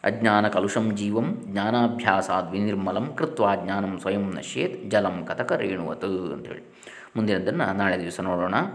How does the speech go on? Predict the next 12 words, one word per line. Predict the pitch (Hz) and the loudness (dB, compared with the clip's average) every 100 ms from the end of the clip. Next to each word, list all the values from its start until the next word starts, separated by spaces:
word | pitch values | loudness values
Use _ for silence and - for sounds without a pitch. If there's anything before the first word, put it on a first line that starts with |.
| - - - | -12 -20 -8
ಮುಂದಿನ | 101 104 - | -2 0 0
ವಿಚಾರ | - 92 92 156 - - - | 0 0 0 -2 -6 -10 -2
ಜಗದ್ಭ್ರಮೆ | 104 107 101 95 104 107 107 | 4 4 2 -2 0 2 0
ಎನ್ನತಕ್ಕಂಥ | 95 92 85 87 101 | -2 -4 -8 -8 -6
ವಿಚಾರ | 120 - 82 80 | -6 -4 -4 -4
ಅದು. | 87 - - - - - | -6 -8 -10 -16 -20 -10
ಮುಂದೆ | 101 98 | -6 -2
ಅದನ್ನು | 87 95 - | 0 -2 -4
ನಾಳೆ | 143 98 98 226 95 | -2 0 0 -4 -4
ನೋಡೋಣ. | 90 - - - - - - - - - | -4 -4 -10 -14 -20 -20 -20 -20 -20 2
ಹರೇ | 110 107 92 | 6 8 6
ರಾಮ. | 92 | 2